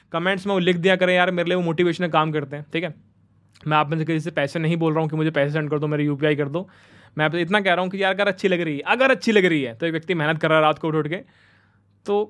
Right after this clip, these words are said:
कमेंट करके चले जाओ बस यार, ठीक है। उससे मुझे बहुत फ़ायदा होगा, मुझे बहुत ज़्यादा फ़ायदा होगा मेरी रीच के टर्म से भी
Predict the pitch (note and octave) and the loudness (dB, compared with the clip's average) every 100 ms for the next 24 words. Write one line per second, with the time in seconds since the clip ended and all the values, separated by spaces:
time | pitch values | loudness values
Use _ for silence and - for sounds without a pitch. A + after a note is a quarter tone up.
0 | _ G3+ A#3+ B3+ A3 G3+ E3+ C#3+ B2 A#2 | _ 2 2 4 0 0 -2 -4 -6 -8
1 | A2 A#2+ G#2+ - F3 F3 - A3 G#3+ G#3 | -10 -14 -14 -6 -2 0 0 2 4 4
2 | G#3+ F3+ D3+ B2+ C3 E3 D#3+ D3+ E3 D#3+ | 4 4 2 0 -4 -4 -4 -2 0 2
3 | D#3+ D#3 D3+ D3+ D3+ F#3 E3+ D#3 D#3+ F3+ | 2 2 2 2 2 0 0 0 -2 -2
4 | E3+ E3+ E3 F3+ A#3+ | 0 0 0 -4 -4